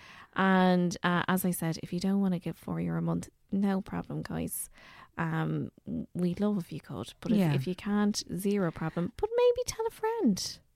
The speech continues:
Speaker 2: I
Speaker 1: Tell
Speaker 2: think it's
Speaker 1: someone you
Speaker 2: imp-
Speaker 1: trust about the podcast.
Speaker 2: Yeah, I think it's important as well to say that the first person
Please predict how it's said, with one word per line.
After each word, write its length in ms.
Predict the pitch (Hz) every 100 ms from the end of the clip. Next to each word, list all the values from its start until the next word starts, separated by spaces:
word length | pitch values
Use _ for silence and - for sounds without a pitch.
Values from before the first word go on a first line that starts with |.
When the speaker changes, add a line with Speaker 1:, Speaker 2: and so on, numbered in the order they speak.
| _ -
Speaker 2:
I 100 | 247
Speaker 1:
Tell 140 | -
Speaker 2:
think 120 | 302 302
it's 120 | 403
Speaker 1:
someone 80 | 277
you 60 |
Speaker 2:
imp- 80 | 247
Speaker 1:
trust 340 | - 440 - -
about 200 | 392 -
the 60 | 240
podcast. 480 | 180 - - 226 226
Speaker 2:
Yeah, 260 | 233 214 -
I 80 |
think 180 | 202 277
it's 100 | 269 269
important 420 | 247 254 208 214
as 120 | 208
well 120 | 202
to 80 | 190
say 220 | 190 185
that 140 | 180 185
the 80 | 175
first 560 | - 226 233 233 -
person 640 | - 233 240 - 151 160